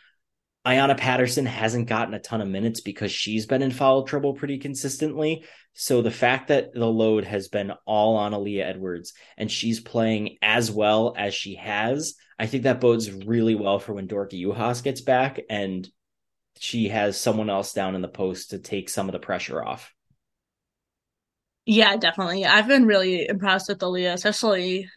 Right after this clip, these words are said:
Speaker 2: in the Iowa game. I thought she played well in N C State and in Duke, but it felt like more she was kinda quiet in the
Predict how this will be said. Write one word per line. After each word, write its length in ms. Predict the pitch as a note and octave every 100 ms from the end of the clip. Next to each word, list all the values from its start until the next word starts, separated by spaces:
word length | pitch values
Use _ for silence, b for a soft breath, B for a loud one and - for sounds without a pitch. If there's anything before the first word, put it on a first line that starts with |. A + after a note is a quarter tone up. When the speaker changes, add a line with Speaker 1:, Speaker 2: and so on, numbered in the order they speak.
| -
Speaker 2:
in 120 | G3+
the 140 | G3
Iowa 320 | E3 E3+ F#3 F#3
game. 360 | F#3 F3 F3+
I 100 | -
thought 420 | A3 C4 C4+ B3+
she 120 | - B3+
played 280 | - A#3
well 760 | F#3+ F3+ G3 G3 G3 G3 G3+ F#3
in 240 | - G3 -
N 160 | G3+
C 80 | G#3
State 240 | G3+ F#3+
and 100 | -
in 140 | F#3+ F#3+
Duke, 300 | D#3 F#3 G3
but 140 | - G3
it 80 |
felt 220 | - G3+ -
like 340 | G3 D#3+ -
more 280 | G#3 G3 G3+
she 100 | G3
was 100 | G3
kinda 200 | - F#3+
quiet 500 | - F#3+ F3+ F#3+ E3+
in 80 | F3+
the 160 | F3